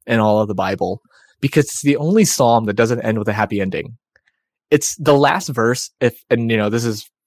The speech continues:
just me paraphrasing it, it's like, "All my friends are darkness," or something like that. It's like, it's like this, like, really just sad,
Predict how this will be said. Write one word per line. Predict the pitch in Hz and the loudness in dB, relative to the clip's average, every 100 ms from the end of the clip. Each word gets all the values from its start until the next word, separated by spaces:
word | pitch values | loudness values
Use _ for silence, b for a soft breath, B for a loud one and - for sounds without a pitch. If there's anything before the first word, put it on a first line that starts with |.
| - | -6
just | 120 117 | -4 -2
me | 107 | -2
paraphrasing | 110 107 110 101 101 98 | 0 0 0 -2 -2 -4
it, | 107 | -4
it's | 113 123 | -2 0
like, | 110 - _ _ - _ - | 0 -2 _ _ -20 _ 2
"All | 143 | 4
my | 175 143 | 4 2
friends | 135 131 | 0 2
are | 110 | 0
darkness," | 104 104 - 90 - | 0 -2 -4 -8 -8
or | 110 | -4
something | 110 110 | -2 -2
like | 107 104 | -4 -4
that. | 101 95 | -4 -2
It's | 131 - | -2 0
like, | 175 - - | 0 -2 -4
it's | 147 - | -2 -2
like | - | -6
this, | - 185 - 202 B - - | -6 -6 -8 -12 B -6 2
like, | 170 160 | 2 4
really | 165 156 220 208 | 2 4 4 2
just | 185 190 190 | 2 0 0
sad, | 143 123 131 131 | 2 4 4 2